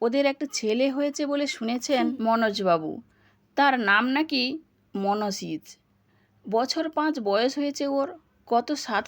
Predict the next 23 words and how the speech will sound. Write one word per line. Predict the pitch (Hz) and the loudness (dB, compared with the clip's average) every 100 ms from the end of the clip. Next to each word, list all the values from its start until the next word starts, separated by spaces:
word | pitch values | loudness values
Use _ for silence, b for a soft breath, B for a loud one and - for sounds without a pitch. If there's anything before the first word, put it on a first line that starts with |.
| - | -2
ছিল | 302 277 247 - | 0 2 0 -2
মনোজবাবুর | 202 214 247 254 269 277 254 311 b b b | -4 0 0 2 0 2 -2 -6 b b b
নাতির | 196 196 202 262 269 | -2 -2 0 -2 -2
সাথে | - - 262 240 - _ - | -4 0 2 2 0 _ -12
খেলবেন, | - 233 240 233 226 240 | 0 2 2 2 2 0
কবিতা | 233 208 240 233 247 | -2 -2 -2 -2 -4
শিখাবেন, | - 240 233 220 226 240 - | -4 -2 0 0 -2 -6 -8
কিন্তু | 294 294 285 254 254 - b b b | 0 0 2 -2 -4 -8 b b b
সে | - - 277 | -8 -2 0
সাধ | 277 294 294 | 0 -4 0
আর | 302 | 0
মিটল | 247 208 202 247 240 | 0 -2 -2 0 0
কই? | 170 143 - _ b b b 269 | -2 -6 -8 _ b b b -8
জীবনে | 320 294 302 | -2 2 2
সব | 294 - 262 | 2 -2 0
আশা | 269 277 302 | 0 0 -2
বোধ | 285 277 | 0 2
হয় | 240 247 277 _ | 4 2 -2 _
পূরণ | 233 226 262 | -4 -2 -2
হবার | 233 202 175 165 | -2 0 2 2
নয়। | 156 143 - b b b b | 0 -4 -8 b b b b
দাদাবাবু, | 202 202 233 277 294 233 - - | 2 4 4 4 2 0 -4 -4
নামুন, | 214 220 196 165 - | 2 4 4 0 -4